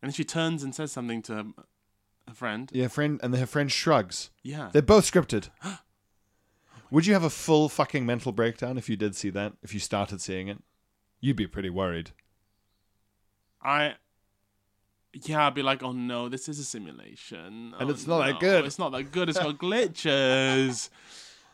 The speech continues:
Speaker 1: We need a patch on our, on the universe."
Speaker 2: We need a flavor patch.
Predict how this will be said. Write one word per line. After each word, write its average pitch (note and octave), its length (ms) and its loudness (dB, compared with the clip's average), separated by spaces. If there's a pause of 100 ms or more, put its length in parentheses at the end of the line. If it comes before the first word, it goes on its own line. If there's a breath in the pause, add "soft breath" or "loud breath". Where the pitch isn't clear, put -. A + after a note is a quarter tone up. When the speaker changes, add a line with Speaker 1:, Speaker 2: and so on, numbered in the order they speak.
(220 loud breath)
Speaker 1:
We F#3+ 100 -6
need A3+ 160 0
a - 40 6
patch F#3+ 560 4
on C#3+ 140 2
our, A#2 480 4
on B2 200 -2
the B2 80 -2
universe." B2+ 680 -4 (840)
Speaker 2:
We C#3+ 120 6
need D#3 140 12
a C#3+ 40 6
flavor C3+ 320 8
patch. - 460 -2